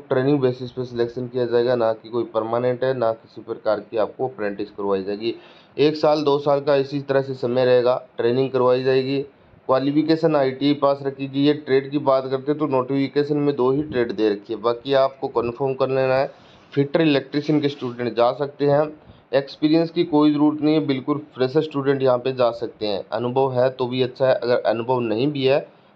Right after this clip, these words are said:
यानी किसी भी plant से काम नहीं किया है तो भी आप यहाँ पे जा सकते हो। Job location all India में आपको चारों plant देखने को मिल जाएगा। सैलरी आपकी आठ घंटे की सोलह हज़ार आठ सौ रुपये रहेगी, लेकिन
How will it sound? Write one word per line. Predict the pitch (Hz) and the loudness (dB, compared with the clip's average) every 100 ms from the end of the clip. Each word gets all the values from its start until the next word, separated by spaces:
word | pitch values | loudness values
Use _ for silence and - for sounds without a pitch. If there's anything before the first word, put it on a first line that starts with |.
| - | -2
यानी | 123 139 | 0 0
किसी | 127 123 160 | -4 -2 0
भी | 165 | 2
plant | 143 131 | 0 0
से | 131 135 | -2 0
काम | 127 127 | 0 0
नहीं | 120 131 | -2 -4
किया | - 131 | -2 0
है | 127 | 0
तो | - 123 | 0 -4
भी | 120 127 | 0 2
आप | 120 120 | 2 0
यहाँ | 113 | -2
पे | 113 127 | -2 -4
जा | 120 110 | 0 0
सकते | 107 107 - 107 | 0 -6 -8 -4
हो। | 104 - - - _ | -2 -4 -10 -20 _
Job | 120 131 151 | -4 0 2
location | 151 151 151 147 151 | 2 2 0 2 2
all | - 131 | 2 2
India | 131 131 135 | 2 2 2
में | 135 | 2
आपको | 131 - 135 131 131 | 2 0 -4 -4 0
चारों | 127 123 | 0 0
plant | 120 127 127 | 0 0 0
देखने | 120 123 127 | -2 -2 -2
को | 117 | -2
मिल | 123 127 | -2 0
जाएगा। | 127 123 123 - _ _ _ _ | 0 2 0 -4 _ _ _ _
सैलरी | - 143 147 160 | 0 2 4 4
आपकी | 165 156 151 | 4 2 2
आठ | 151 143 147 | 2 2 0
घंटे | 147 143 | 0 0
की | 143 | -2
सोलह | 143 139 135 | -2 0 2
हज़ार | 135 135 | 2 2
आठ | 127 127 | 2 0
सौ | 139 | -4
रुपये | 135 135 | -2 0
रहेगी, | 131 135 127 | 0 0 0
लेकिन | 131 120 120 | -2 -2 -4